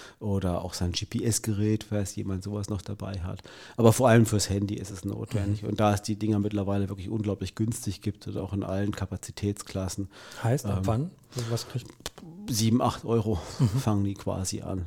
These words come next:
Speaker 2: Das
Speaker 1: Also
Speaker 2: ist
Speaker 1: ab
Speaker 2: aber
Speaker 1: zehn Euro ist man auf jeden
Speaker 2: Mhm.
Speaker 1: Fall dabei. Und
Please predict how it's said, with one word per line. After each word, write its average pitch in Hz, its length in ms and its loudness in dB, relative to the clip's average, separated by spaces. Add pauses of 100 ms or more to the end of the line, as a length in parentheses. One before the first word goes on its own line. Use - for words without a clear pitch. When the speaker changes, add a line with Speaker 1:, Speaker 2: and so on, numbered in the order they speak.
(120)
Speaker 2:
Das - 140 4
Speaker 1:
Also 110 80 6
Speaker 2:
ist 127 100 0
Speaker 1:
ab 117 80 4
Speaker 2:
aber 113 80 2
Speaker 1:
zehn 113 220 10
Euro 113 220 6
ist 98 100 0
man 101 100 4
auf 95 140 -2
jeden 107 160 4
Speaker 2:
Mhm. 101 60 4
Speaker 1:
Fall 95 200 0
dabei. 95 500 -2 (420)
Und 101 380 4